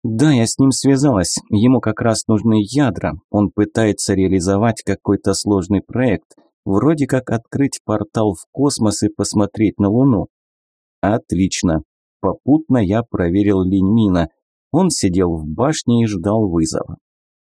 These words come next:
В город крови я его отправил ещё во время прошлого боя с патроном. Но если Линьмин вмешается, зомби узнают, и это может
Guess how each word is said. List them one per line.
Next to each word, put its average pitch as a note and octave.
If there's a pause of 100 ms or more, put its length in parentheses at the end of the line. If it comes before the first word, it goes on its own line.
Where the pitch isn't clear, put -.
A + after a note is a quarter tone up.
(220)
В F2+
город E3
крови C#3
я G2+
его F#2+
отправил A#2
ещё F#2+
во F#2
время F#2+
прошлого F#2
боя F2
с -
патроном. E2+ (280)
Но G2+
если F#2
Линьмин F#2
вмешается, E2+ (340)
зомби A#2+
узнают, G#2+ (340)
и F2
это G#2+
может A2